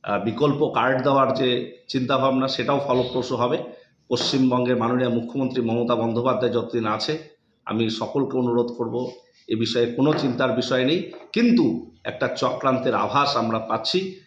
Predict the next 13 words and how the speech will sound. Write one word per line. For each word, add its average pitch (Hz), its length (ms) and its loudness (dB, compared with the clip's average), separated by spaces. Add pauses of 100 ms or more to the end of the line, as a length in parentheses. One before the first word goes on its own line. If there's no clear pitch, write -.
(160)
এবং 113 160 0
রাজবংশী 113 540 -2
সমাজের 107 340 -2
মানুষরাই 110 440 -4
হয়তো 101 200 -8
বেশি 95 220 -8
ক্ষতিগ্রস্ত - 680 -14
হবে। 87 180 -12 (340)
আমি 98 160 -6
ধিক্কার 104 440 -4
জানাই 107 240 -2
কেন্দ্রীয় 98 320 -6
সরকারের - 460 -6